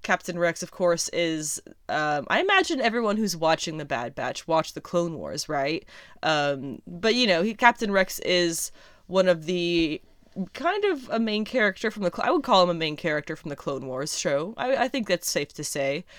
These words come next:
Um, no live action of him yet. He is a f-, good friend of Ahsoka. Um, so we kind of, we kind of figured that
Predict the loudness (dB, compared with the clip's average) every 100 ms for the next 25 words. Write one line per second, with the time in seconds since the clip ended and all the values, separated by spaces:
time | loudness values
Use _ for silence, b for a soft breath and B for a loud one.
0 | B B B 2 8 10 8 6 0 -8
1 | -12 -6 0 4 6 6 6 4 4 0
2 | 0 0 -2 -2 -4 2 2 2 2 0
3 | 0 -2 -6 -4 -2 0 0 0 0 0
4 | 2 2 4 4 4 B B B B 0
5 | 4 6 6 2 -2 -8 -12 _ -20 -4
6 | 0 0 2 2 2 -2 2 2 2 -2
7 | 0 4 4 4